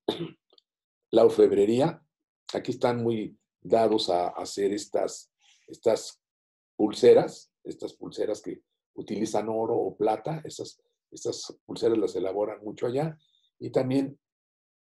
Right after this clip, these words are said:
estos tipos rosarios, el coboloi, que es una, es una pulsera o es un rosario de origen árabe, es, eso también lo vamos a encontrar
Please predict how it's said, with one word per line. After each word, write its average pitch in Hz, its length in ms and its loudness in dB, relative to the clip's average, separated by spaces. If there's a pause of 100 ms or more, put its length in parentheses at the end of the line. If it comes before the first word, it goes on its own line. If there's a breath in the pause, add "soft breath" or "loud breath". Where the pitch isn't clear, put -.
(280)
estos - 340 -4
tipos 110 280 4
rosarios, 98 720 0 (400)
el 80 120 -16
coboloi, 98 560 4
que 131 80 -4
es 117 100 -6
una, 113 360 -4 (520)
es - 240 -6
una 131 220 -2
pulsera 104 420 2
o 117 40 10
es 113 120 2
un 113 120 -6
rosario 101 480 0
de 98 80 -12
origen 92 320 -10
árabe, 95 420 -4 (840)
es, 104 240 -8
eso - 220 -4
también 95 300 -4
lo 101 60 -2
vamos 101 240 -6
a 98 40 -6
encontrar 95 420 -4